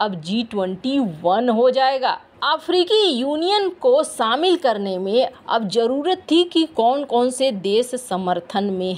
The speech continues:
हैं। तो आपको बता दें, अमेरिका ने यहाँ पर भारत का साथ दे दिया और कहा कि हम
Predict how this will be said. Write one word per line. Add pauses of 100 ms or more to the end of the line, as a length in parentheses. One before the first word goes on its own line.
(100)
हैं। (200)
तो
आपको
बता
दें, (180)
अमेरिका
ने
यहाँ
पर (200)
भारत
का
साथ
दे
दिया
और
कहा (320)
कि
हम